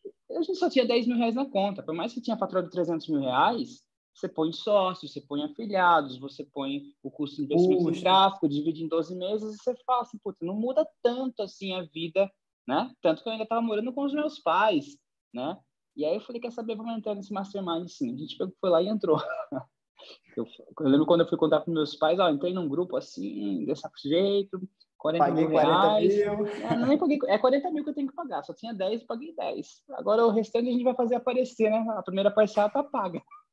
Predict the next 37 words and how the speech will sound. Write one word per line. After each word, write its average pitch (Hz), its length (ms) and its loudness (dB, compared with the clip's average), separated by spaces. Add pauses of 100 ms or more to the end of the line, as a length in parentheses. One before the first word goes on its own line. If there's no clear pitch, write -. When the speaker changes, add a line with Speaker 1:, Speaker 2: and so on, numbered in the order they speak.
Speaker 1:
<laughs> 220 1600 -4
E 226 100 4
aí, 240 540 6 (140)
encurtando 180 540 -2
a 185 40 -4
história, 175 680 2
o 190 80 -14
que - 80 -14
aconteceu 226 460 -4
foi 226 140 -4
que 196 180 -12
de 156 140 -10
um, 208 200 -10
dois 165 160 -4
mil 190 120 -4
e - 40 -20
quinze, 160 380 -12
de 139 160 -20
trezentos 165 400 0
mil 175 100 -2
reais, 160 300 0
a - 20 -10
gente 180 160 -12
foi 190 120 -4
pra 202 100 -6
um 202 80 -2
dois 202 180 2
mil 202 140 0
e 185 40 -10
dezesseis 190 580 -2
e 208 120 -8
três 196 240 0
milhões 202 340 -2
de 202 80 -18
reais 180 300 2
em 165 80 -6
faturamento. 123 560 -4